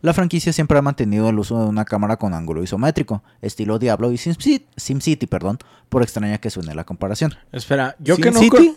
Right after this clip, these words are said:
Speaker 2: con-, yo cono-,
Speaker 1: Sim-
Speaker 2: no
Speaker 3: SimCity.
Speaker 2: conozco estos juegos para nada.
Speaker 1: Ajá.
Speaker 3: ¿No has jugado ninguna, no?
Speaker 2: No he ju-, no,
Speaker 3: ¿No te
Speaker 2: güey.
Speaker 3: gusta jugar
Speaker 2: O sea,
Speaker 3: con Ana?
Speaker 2: <laughs> sí,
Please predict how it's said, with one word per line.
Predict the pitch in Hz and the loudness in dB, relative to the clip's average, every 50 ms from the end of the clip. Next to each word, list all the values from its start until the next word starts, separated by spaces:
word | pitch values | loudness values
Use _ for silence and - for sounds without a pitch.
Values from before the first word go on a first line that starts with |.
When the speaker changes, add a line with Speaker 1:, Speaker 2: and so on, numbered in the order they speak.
| _ _ - | _ _ -12
Speaker 2:
con-, | 180 147 | -4 0
yo | 135 175 - | 0 0 0
cono-, | - 226 220 233 - 196 - | 0 0 2 2 2 0 -2
Speaker 1:
Sim- | - - 147 151 | -2 0 2 4
Speaker 2:
no | 151 | 4
Speaker 3:
SimCity. | 165 185 - - | 4 4 2 2
Speaker 2:
conozco | - 185 185 185 185 185 190 185 - - - 196 185 - - _ | 2 4 4 4 4 4 2 2 0 -2 -2 -2 -2 -2 -2 _
estos | - 151 147 - - - 165 156 | -2 -2 -2 -2 -4 -6 -6 -6
juegos | - - 131 123 135 151 151 - | -4 -4 -4 -4 -2 -4 -4 -4
para | - _ - 135 123 123 117 117 | -6 _ -2 -2 0 0 -2 -4
nada. | 117 117 120 123 131 160 165 - | -6 -6 -4 -4 -4 -6 -8 -10
Speaker 1:
Ajá. | - 110 - - 98 _ _ - | -14 -20 -20 -20 -20 _ _ -8
Speaker 3:
¿No | - 160 | -6 -6
has | 185 - | -2 0
jugado | - 240 262 | 2 2 4
ninguna, | 254 175 147 147 165 185 196 | 4 2 2 2 0 0 0
no? | 220 285 339 - | -4 -4 -6 -6
Speaker 2:
No | 156 135 135 | -4 -2 -2
he | 127 | -2
ju-, | 110 - - - _ _ - | -2 -4 -12 -18 _ _ -14
no, | 127 120 117 110 107 | -10 -8 -8 -6 -4
Speaker 3:
¿No | - - | -6 -4
te | - 214 | 0 0
Speaker 2:
güey. | 214 | 0
Speaker 3:
gusta | 226 208 - 220 | 2 2 2 2
jugar | - 185 175 - | 4 4 4 4
Speaker 2:
O | 226 226 | 4 4
sea, | 202 139 - | 6 4 4
Speaker 3:
con | 226 220 240 | 2 0 0
Ana? | - - - - 160 180 156 - - 151 | 0 -2 0 0 0 0 0 -2 -4 -8
Speaker 2:
<laughs> | 139 - - - - - - - | -8 -8 -10 -14 -16 -16 -16 -16
sí, | - - - 214 240 269 370 | -8 -4 0 2 4 4 4